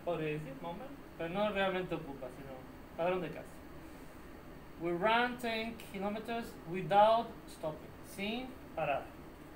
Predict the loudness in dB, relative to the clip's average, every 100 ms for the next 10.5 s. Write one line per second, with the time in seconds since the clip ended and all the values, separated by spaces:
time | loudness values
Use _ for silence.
0 | -14 -14 -14 -14 -14 -12 -4 -2 -2 -4
1 | -4 -4 -2 -4 -2 -4 -4 -8 -6 -6
2 | -8 -6 -2 -2 -4 0 2 2 0 -8
3 | -6 -4 -4 -6 -8 -2 -2 0 2 2
4 | 2 -4 -8 -6 -2 6 8 8 4 -4
5 | -2 -2 -4 -10 -10 -12 -12 -12 -12 -14
6 | -14 -14 -12 -12 -12 -14 -14 -14 -14 -6
7 | -4 -2 -2 -2 -4 -6 -8 -6 -6 -4
8 | -6 -4 -6 -8 -12 -14 -14 -14 -12 -12
9 | -12 -14 -12 -12 -12 -12 -8 -2 0 -2
10 | -4 0 6 6 6